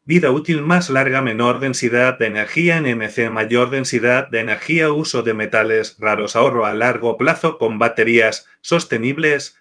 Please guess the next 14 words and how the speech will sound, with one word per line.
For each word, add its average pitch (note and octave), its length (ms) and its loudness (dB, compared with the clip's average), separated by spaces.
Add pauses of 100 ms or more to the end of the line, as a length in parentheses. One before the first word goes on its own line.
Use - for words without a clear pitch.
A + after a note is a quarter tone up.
(100)
costos F3+ 440 -2
iniciales, A2+ 640 -2
V A#2+ 160 2
S, B2 220 0
costos A#2+ 400 0
de B2 80 -2
mantenimiento. A#2+ 920 -2
Cuando D3+ 400 0
piensas A#2+ 500 -4
en A#2 140 -6
comprar G#2 480 -4
un D#3+ 220 -2
coche F3+ 440 -2
eléctrico, C3+ 760 -2